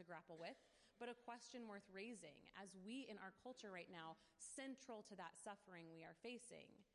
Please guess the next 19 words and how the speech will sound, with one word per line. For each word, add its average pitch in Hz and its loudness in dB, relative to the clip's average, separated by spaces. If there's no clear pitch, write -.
is 208 4
racial 175 2
injustice. - -4
And 196 2
any 220 4
of 170 -2
us 170 -2
who 180 -2
live 160 -2
in 160 -4
the 156 -4
South 160 -2
know 160 0
we, 165 -4
we 190 -2
can't 185 0
have 170 0
an 165 0
authentic 156 -2